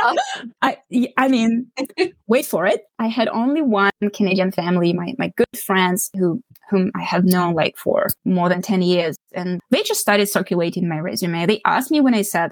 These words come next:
Speaker 2: "Okay, guys, I'm coming to Ottawa. You know, it will be so good to see each other." And they were like, "But you need a job." <laughs> So, and I'm like, "Yeah." So they just asked for my resume and, and they helped to circulate it.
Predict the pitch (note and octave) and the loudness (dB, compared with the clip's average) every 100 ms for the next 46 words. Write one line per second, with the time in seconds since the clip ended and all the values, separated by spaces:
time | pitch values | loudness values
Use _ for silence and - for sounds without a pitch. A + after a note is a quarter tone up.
0 | - - A#4 B4 - - G#3 A#3+ B3+ - | -6 -4 -2 -2 -4 -2 0 0 -2 -6
1 | - F#4 G4 E4 - - C#4 C4+ C4 C4 | -4 -2 0 -2 -4 -2 0 2 2 2
2 | C4 C4 - G#3+ G3 F3 F#3 G#3+ G3+ G3+ | 0 -4 -2 0 0 0 0 0 0 0
3 | G#3 - F4+ C4+ C4 - A#3 - A#3 A#3 | -2 0 0 2 0 -4 -8 -2 -2 -2
4 | - A3 G#3+ G#3+ - A3 A3 A3 A3 G#3 | -2 0 0 -2 0 2 2 2 2 2
5 | A3+ F#3+ F#3+ A3+ F#3+ - F#4+ C#5 - B4 | 0 -2 2 2 2 0 2 2 2 2
6 | G#4 G4 G4 G4+ - A3+ A3+ A#3+ A#3 A#3 | 0 2 2 2 2 0 0 -2 -4 -6
7 | - - F5+ E5 - A4+ F#4 C4 G#3+ - | -10 -6 -2 -2 -2 0 2 2 -2 -4
8 | - C#4+ D4 C#4 E4 C4 C#4 - B3+ A#3 | 0 0 0 -2 -4 -4 -4 -2 0 2
9 | F#3 F3+ - G3 F#3 F#3 G3 - F#3 F3 | 2 0 -2 -2 0 2 0 -2 -4 -4
10 | - - F3 - G3+ G3 G3 A3+ B3 C#4 | -2 -2 -2 -6 -8 -6 -4 -2 0 2
11 | C#4+ C#4+ | 0 0